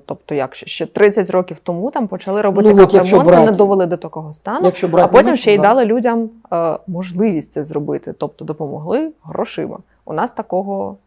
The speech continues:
Speaker 1: немає, я так розумію, підходу. Багато фахівців занепокоєні ідеями реконструкції ще й тому, що є ризик отримати житлові хмарочоси на місці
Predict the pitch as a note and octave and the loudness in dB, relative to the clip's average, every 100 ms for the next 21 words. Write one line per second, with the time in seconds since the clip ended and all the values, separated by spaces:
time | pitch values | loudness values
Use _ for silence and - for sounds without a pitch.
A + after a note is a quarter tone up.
0 | _ G3 E3 F3 F3 C3+ C3 B2+ - D3+ | _ -16 -6 -2 -2 -4 -10 -14 -16 -16
1 | D#3 - - - - - - - - - | -14 -14 -16 -18 -20 -20 -20 -20 -20 -20
2 | - _ _ A#3+ C#4 F#4+ F4+ D4 C#4 - | -20 _ _ -2 -2 -2 -6 -6 -10 -6
3 | F#4+ D4 C4 C#4+ C4+ A#3 D#4 E4+ C#4+ C4 | -6 0 0 0 -4 -4 0 0 -2 -4
4 | G#3+ C4 A#3+ A3 A3 A#3+ - F4 F#4 C#4 | 0 0 0 -4 -6 -8 -4 -6 -4 -2
5 | A3 - C4+ C4+ B3+ D#4+ - A3+ G#3+ G3 | -2 -2 -6 -4 -4 -6 -4 -2 -2 -2
6 | C4+ E4 B3 - G3+ B3+ C4 B3 A3+ E3+ | -4 -2 -4 -4 -6 -4 -4 -4 -6 -6
7 | G#3 G#3 G3+ C#4 - - A#3 A#3+ A#3+ - | -8 -6 -6 -8 -10 -6 -4 -4 -6 -4
8 | B3+ A3 - E3+ D#3+ G3 A3+ G#3 | -2 -2 -4 -12 -10 -10 -8 -8